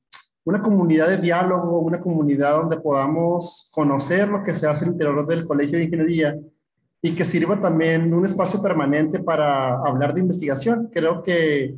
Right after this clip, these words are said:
en cetis, um, año con año, y bajo liderazgo de Cecilia, eh, se ha incrementado la productividad, se ha,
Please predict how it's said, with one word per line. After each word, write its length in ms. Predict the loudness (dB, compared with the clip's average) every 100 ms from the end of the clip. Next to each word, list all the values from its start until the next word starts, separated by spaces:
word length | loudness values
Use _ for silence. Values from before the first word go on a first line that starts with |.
| -16 _ _
en 160 | -2 0
cetis, 720 | 0 0 0 2 2 -2 -2
um, 600 | 0 0 0 0 0 0
año 220 | 0 0
con 160 | 2 2
año, 680 | 2 2 2 2 0 -4 -14 _ _ _ _ _
y 260 | 0 2 2
bajo 260 | 0 2
liderazgo 460 | 2 2 0 0 0
de 80 | 0
Cecilia, 600 | -2 -2 0 2 0 0
eh, 340 | 0 2 0 0
se 140 | 0
ha 40 | 0
incrementado 680 | 2 2 2 0 0 2
la 140 | 0 -2
productividad, 680 | -4 -2 -2 0 2 0
se 140 | 0 0
ha, 280 | 2 2